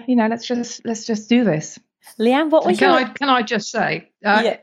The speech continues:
Speaker 3: on a level with the coast to coast,
Speaker 1: <laughs>
Speaker 3: there are levels to these things,
Speaker 1: Yes.
Speaker 3: and the Arctic Circle is nowhere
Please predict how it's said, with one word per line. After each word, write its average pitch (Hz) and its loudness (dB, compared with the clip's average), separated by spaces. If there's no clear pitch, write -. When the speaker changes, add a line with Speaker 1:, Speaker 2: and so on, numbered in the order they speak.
Speaker 3:
on 269 2
a 277 0
level 262 -2
with 196 -6
the 220 -4
coast 214 0
to 214 4
coast, 240 0
Speaker 1:
<laughs> - -8
Speaker 3:
there 269 4
are 247 4
levels 214 0
to 175 -14
these 165 -12
things, 156 -8
Speaker 1:
Yes. 170 -4
Speaker 3:
and 190 -2
the 196 -2
Arctic 208 -6
Circle 196 -6
is 185 -4
nowhere 349 0